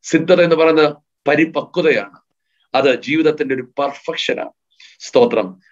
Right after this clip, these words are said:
ആമേൻ. ആ, ആ ജീവിതത്തെ ഒരു പെർഫെക്ഷനിലേക്ക് കൊണ്ടു. അടുത്ത വാക്കിലേക്ക് വരുമ്പോൾ ആ സിദ്ധത നമ്മെ പ്രത്യാശയിലേക്ക് നടത്തും.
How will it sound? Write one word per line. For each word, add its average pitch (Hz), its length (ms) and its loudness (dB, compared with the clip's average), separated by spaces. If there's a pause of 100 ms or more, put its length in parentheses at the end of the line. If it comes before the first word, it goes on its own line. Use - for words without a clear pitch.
(100)
ആമേൻ. 117 320 2 (440)
ആ, 117 40 2
ആ 131 440 0
ജീവിതത്തെ 147 760 -2 (100)
ഒരു 123 100 -6 (260)
പെർഫെക്ഷനിലേക്ക് 139 760 -4
കൊണ്ടു. - 300 -18 (240)
അടുത്ത 117 240 -2
വാക്കിലേക്ക് 123 520 -2
വരുമ്പോൾ 113 420 -4 (340)
ആ 156 320 0
സിദ്ധത - 520 -14 (460)
നമ്മെ 101 180 -6
പ്രത്യാശയിലേക്ക് 107 760 0
നടത്തും. - 300 -20